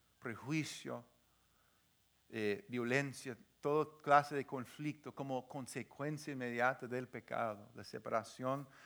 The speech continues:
que ha pasado entre Dios y nosotros y Dios a las demás personas, ¿verdad? Cada problema y dolor en el mundo se remonta a relaciones rotas debido al pecado humano.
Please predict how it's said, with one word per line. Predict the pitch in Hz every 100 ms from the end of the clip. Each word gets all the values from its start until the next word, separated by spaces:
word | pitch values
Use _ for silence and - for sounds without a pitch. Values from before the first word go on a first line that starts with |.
| - _
que | 127
ha | 123
pasado | 120 107 127 131
entre | 123 120 117
Dios | 113 127 -
y | 120
nosotros | 113 151 151 151 131
y |
Dios | 117 117 127 -
a | 117
las | 110 104
demás | 107 110 107
personas, | - 104 - 104 110 113 -
¿verdad? | 113 113 135 _ _ _ _ _ _ _ _ _ _ _ _ _ _ _ _ _ _ _ _ _ _ _ _ _ _ _ _ _ -
Cada | 151 190
problema | 190 170 156 160 175 175
y | 147
dolor | 131 131 143 170 -
en | 139
el | 131
mundo | 135 156 175
se | 156 139
remonta | 123 123 123 156 165 147
a | 127
relaciones | 127 123 127 - 143 139 127
rotas | 135 147 147 113 -
debido | 123 117 147 147
al | 127
pecado | 120 - 135 147 139
humano. | 139 170 123 110